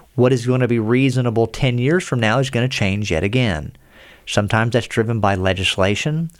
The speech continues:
licensure, different other things like litigation.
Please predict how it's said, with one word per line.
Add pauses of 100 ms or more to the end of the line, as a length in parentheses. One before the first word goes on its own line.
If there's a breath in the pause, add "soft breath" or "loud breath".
(160)
licensure, (340)
different
other
things
like
litigation.